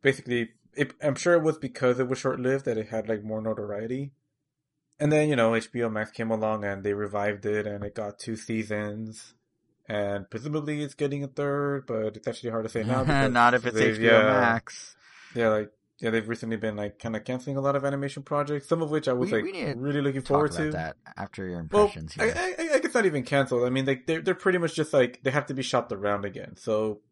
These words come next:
Speaker 1: these things can still happen, but I know we lost, like, a
Speaker 2: No, no, no.
Speaker 1: Batman
Speaker 2: They, they
Speaker 1: project of all things.
Speaker 2: straight up canceled a bunch. They are actively removing already finished
Speaker 1: No, yeah, but
Speaker 2: existing anime projects. Like, they're,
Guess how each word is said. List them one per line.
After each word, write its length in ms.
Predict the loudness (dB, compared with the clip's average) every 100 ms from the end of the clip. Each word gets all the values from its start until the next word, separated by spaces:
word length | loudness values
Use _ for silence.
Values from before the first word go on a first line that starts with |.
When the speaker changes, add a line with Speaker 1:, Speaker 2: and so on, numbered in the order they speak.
| -6
Speaker 1:
these 160 | -4
things 180 | -2 -4
can 140 | -6 -4
still 240 | 0 0
happen, 560 | 0 -2 -2 -2 -4 -8 _ _ _ _ _ _
but 480 | 4 6 6 2 -4
I 120 | -4
know 100 | -2
we 140 | 0 2
lost, 260 | 2 0
like, 300 | 0 0 -4 _ _ _ _ _ _ _ _ _ _ _ -10 0
a 140 | 2
Speaker 2:
No, 160 | 4 2
no, 100 | 2
no. 80 | 0
Speaker 1:
Batman 100 | 0
Speaker 2:
They, 120 | 0
they 40 |
Speaker 1:
project 360 | 4 6 6 2
of 80 | 0
all 100 | 0
things. 160 | 0 0
Speaker 2:
straight 260 | 2 4
up 200 | 4 2 -6 -20 _ _ _
canceled 720 | -4 -2 -2 -2 -4 -4 -6 _ -10
a 80 |
bunch. 480 | -8 -6 -2 -2 -2 0
They 180 | 2
are 240 | 4 4 2
actively 720 | -4 -6 -4 -6 -6 -4 -4 -2
removing 920 | -2 0 0 2 2 2 0 -2 -6 -12 -14 -4
already 540 | 0 2 0 -2 -6 -10 -6
finished 140 | 0
Speaker 1:
No, 120 | 2 4
yeah, 300 | 4 4 6
but 320 | 6 8 6
Speaker 2:
existing 240 | 4 -2
anime 380 | -6 -4 -6 -6
projects. 640 | -4 -6 -6 -14 -18 -18 -14
Like, 160 | -14 -8
they're, 400 | -4 -2 -2